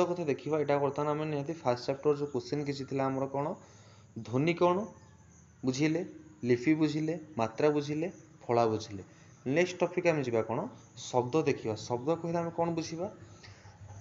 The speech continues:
ଶବ୍ଦ କାହାକୁ କୁହାଯାଏ? ଯେତେବେଳେ ଏକ ବା ଏକାଧିକ ବର୍ଣ୍ଣ ମିଶି କରିକି ଗୋଟେ ନିର୍ଦ୍ଦିଷ୍ଟ ଅର୍ଥଟେ ପରିପ୍ରକାଶ କରିବେ।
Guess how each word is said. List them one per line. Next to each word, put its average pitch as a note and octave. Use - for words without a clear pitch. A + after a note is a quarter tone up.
ଶବ୍ଦ D3
କାହାକୁ F3+
କୁହାଯାଏ? B2+
ଯେତେବେଳେ F3
ଏକ E3+
ବା G3
ଏକାଧିକ D3+
ବର୍ଣ୍ଣ B2
ମିଶି C3
କରିକି A2+
ଗୋଟେ D#3
ନିର୍ଦ୍ଦିଷ୍ଟ D#3
ଅର୍ଥଟେ E3+
ପରିପ୍ରକାଶ C3+
କରିବେ। F#2+